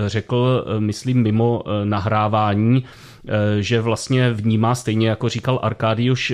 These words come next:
že řada Poláků vlastně k Česku vzhlíží, že je to docela zajímavé a že se to děje i, eh,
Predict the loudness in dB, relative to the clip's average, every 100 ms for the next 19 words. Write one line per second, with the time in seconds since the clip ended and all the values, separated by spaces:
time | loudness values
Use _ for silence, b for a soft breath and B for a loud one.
0 | -2 -2 0 0 0 -2 -2 -2 -2 0
1 | 0 0 -2 -2 -2 -4 -4 -4 -6 -4
2 | -4 -2 -2 -2 -4 -6 -4 -4 -2 -4
3 | -4 -4 -2 0 0 2 2 2 0 0
4 | B B -4 0 0 -2 -2 -2 -4 -4
5 | -2 2 2 2 2 2 2 2